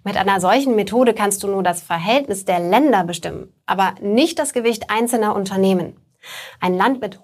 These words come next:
hohem bip bekommt also ein hohes Gewicht, aber innerhalb des Landes wird anders gewichtet, meist nach Marktkapitalisierung. Im Vergleich zur gängigen Methode Marktkapitalisierung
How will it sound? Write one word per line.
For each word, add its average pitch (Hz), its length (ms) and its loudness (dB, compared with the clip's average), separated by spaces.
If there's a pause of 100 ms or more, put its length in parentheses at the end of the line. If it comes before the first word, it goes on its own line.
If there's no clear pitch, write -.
hohem 294 280 2
bip 262 280 -4
bekommt 214 320 -4
also 202 180 -4
ein 233 240 -8 (100)
hohes 175 300 0
Gewicht, - 420 -12
aber 175 320 -2
innerhalb 262 460 2
des 185 160 -2
Landes 175 320 -2
wird 220 240 -6
anders 202 340 2
gewichtet, 165 520 -10 (380)
meist 285 320 0
nach 220 300 -6
Marktkapitalisierung. 165 1160 -6 (680)
Im 220 140 0
Vergleich 220 460 0
zur 220 160 -2
gängigen 214 480 4
Methode 190 500 0
Marktkapitalisierung 226 1400 -2